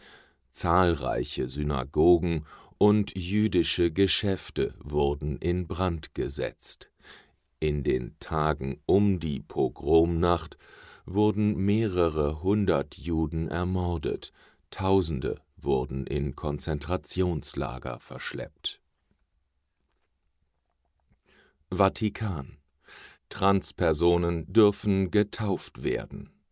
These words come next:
Transgeschlechtliche Menschen können sich grundsätzlich in der katholischen Kirche taufen lassen. Zudem dürfen sie, ebenso wie Homosexuelle,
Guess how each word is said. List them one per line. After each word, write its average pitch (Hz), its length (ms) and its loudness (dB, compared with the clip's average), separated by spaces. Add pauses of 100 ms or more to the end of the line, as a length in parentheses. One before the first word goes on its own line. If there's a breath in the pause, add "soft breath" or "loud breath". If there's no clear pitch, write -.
(1000 soft breath)
Transgeschlechtliche 76 1500 -2
Menschen 87 680 -2 (300 loud breath)
können 117 400 2
sich 76 460 -2
grundsätzlich 92 1200 0
in 73 200 -2
der 67 180 0
katholischen 78 920 0
Kirche 85 640 2
taufen - 540 -4
lassen. - 520 -8 (720 loud breath)
Zudem 80 760 2
dürfen 87 480 2
sie, 95 320 2 (540 soft breath)
ebenso 87 800 0
wie - 340 -12
Homosexuelle, 76 1300 2